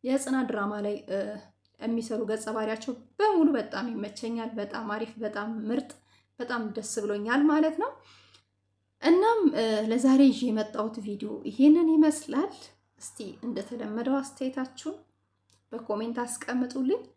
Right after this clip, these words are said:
ውድ የሀገሬ ልጆች በጣም ነው የምወዳችሁ፣ በጣም ነው የማከብራችሁ።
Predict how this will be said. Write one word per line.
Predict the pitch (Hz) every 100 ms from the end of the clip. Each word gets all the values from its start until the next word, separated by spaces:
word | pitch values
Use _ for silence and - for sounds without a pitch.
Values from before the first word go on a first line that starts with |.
| _ _ _ _ _ _ _ 233
ውድ | 190
የሀገሬ | 214 208 208 208
ልጆች | 220 226 370 - - - _ _
በጣም | 185 208 214 220
ነው | 226 220
የምወዳችሁ፣ | 233 233 254 269 262 370 359 - -
በጣም | 214 - 214
ነው | 214
የማከብራችሁ። | 220 233 262 269 277 277 277 285